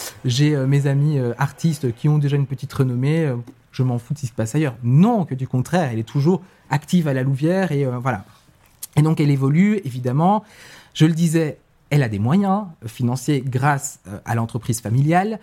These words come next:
Et donc, elle va utiliser ces moyens financiers, euh, pas seulement pour créer pour elle-même, hein. Donc, on, encore une fois, euh, ce qu'elle gagne par rapport à ses toiles, c'est bien, elle vend. Mais si ça avait été une personne lambda, jamais ça n'aurait été suffisant pour, pour vivre, je pense.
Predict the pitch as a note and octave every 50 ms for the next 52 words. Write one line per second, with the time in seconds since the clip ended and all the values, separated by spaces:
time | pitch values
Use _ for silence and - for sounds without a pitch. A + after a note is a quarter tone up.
0 | - - - - - - - - C#3+ F#3 A3+ A#3 A3+ - - D3 C#3+ C#3+ D3+ C#3+
1 | C#3+ - E3+ F3 F3 A#3+ A3+ - D#3 C#3+ C#3+ D3+ D#3+ E3 D#3 - D#3+ D3 C#3+ C#3+
2 | - - G3 F3+ E3+ - - - A2+ G#2 - - - - - D3 D3 - - D#3+
3 | D3+ D3+ E3 E3 D#3 D#3+ - C#3+ C#3 - _ - - - C#3 B2+ B2 - - B2+
4 | C3 B2+ C3 C#3+ F3 G3 F3 C3+ B2 B2+ B2 A#2 - G#2+ - - B2+ C3 A#2+ C#3+
5 | C#3+ D3+ C3+ C#3 C3+ - - E3 D#3 - - B2+ B2 A#2 - - D3 C#3 C3+ C3+
6 | D3+ D#3 D#3 D3+ C#3+ - C3 B2 C3 - - C#3 B2+ C3 - - A#2+ - - D3
7 | C3+ B2 - C3 B2+ C3+ C3 B2+ A2+ B2 A#2 B2 C3+ E3 F3+ E3 - - - -
8 | - - - - - _ _ C3+ C#3 D3+ E3 D3+ D3+ - D3 - D3 C3+ C#3 C3+
9 | C3 - C#3 C3+ - C3+ - C#3 C3 C3 B2+ C3 B2 C3+ C3+ - B2 A#2+ C3 B2
10 | C3 C3+ C3 - B2+ B2 A2+ A#2 A#2 A2+ A#2+ G#2+ - A#2 - - A#2+ C3 B2+ B2+
11 | A#2+ - - A#2+ - _ - - G#2+ G#2+ A2 D3 E3+ C#3 A2+ A2+ G#2+ A2 - -
12 | G#2+ G2 G#2 -